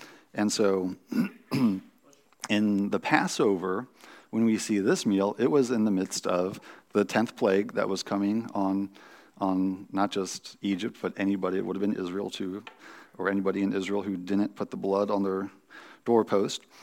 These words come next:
And this meal was eaten in the midst of death, in the midst of judgment. It wasn't God's bringing his covenant and he brings it to the fullness, and once he's brought it, and once the world has been restored, then we'll dine and eat together.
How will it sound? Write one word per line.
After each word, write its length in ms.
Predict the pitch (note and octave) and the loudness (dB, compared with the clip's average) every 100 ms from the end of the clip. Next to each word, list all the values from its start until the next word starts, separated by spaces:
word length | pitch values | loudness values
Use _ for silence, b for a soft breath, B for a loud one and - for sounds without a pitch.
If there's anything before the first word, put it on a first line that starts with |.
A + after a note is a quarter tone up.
| B B B - | B B B 0
And 160 | G#2 | 4
this 160 | D3+ - | 4 4
meal 220 | G#2+ B2 | 2 4
was 300 | C3 G2+ - | 2 0 -2
eaten 340 | G#2+ A#2 C3 | -4 2 2
in 140 | - A#2 | 4 6
the 100 | B2 | 6
midst 400 | F#2+ G2 - - | 6 2 -2 -2
of 220 | A#2 A#2+ | -2 2
death, 440 | G3 F3+ - - - | 4 4 2 -16 -8
in 60 | G#2 | 0
the 100 | A#2 | 2
midst 360 | G#2 G#2+ - | 2 0 -2
of 120 | - A2 | -6 2
judgment. 420 | F3+ E3+ F#2+ - - B B B - | 2 4 -2 -8 -14 B B B 0
It 100 | G#2+ | 2
wasn't 440 | C#3+ C3+ A#2+ A2+ | 4 4 2 4
God's 260 | A2+ A#2+ G#2 | 6 6 4
bringing 280 | A#2+ A#2 | 4 4
his 160 | A2+ G#2 | 4 -2
covenant 640 | - A#2 A2 A2 A2 - | 2 2 4 2 2 -2
and 120 | A2 F#2 | -4 -2
he 120 | G2 | 0
brings 260 | A2 A2+ | 0 0
it 80 | B2+ | -2
to 100 | - | -2
the 100 | A#2 | -4
fullness, 600 | - - B2 A2+ G#2+ G#2 | -4 -2 0 2 0 -2
and 200 | - G2+ | -4 -2
once 180 | G2+ A#2 | -2 -2
he's 320 | B2+ A#2 A2 | 0 0 0
brought 460 | - - B2 B2 A#2 | -10 -4 2 4 6
it, 360 | G2+ - - - B B B B | 4 2 -6 -12 B B B B
and 160 | G#2 G#2 | -4 0
once 220 | A#2 - | 0 0
the 120 | A2+ | 0
world 360 | G#2 B2+ C3 C3+ | 2 2 4 2
has 60 | |
been 200 | A#2+ B2+ | 4 4
restored, 720 | B2 A#2+ - C3+ A2+ G#2+ G#2 - B B | 4 0 0 2 2 2 0 -6 B B
then 180 | A2+ B2 | 4 6
we'll 140 | A#2 G#2 | 6 6
dine 340 | A2 G#2+ G#2 | 4 4 2
and 100 | G2 | 2
eat 120 | G2 | 0
together. 400 | G2+ F#2 - - | -4 -8 -10 -14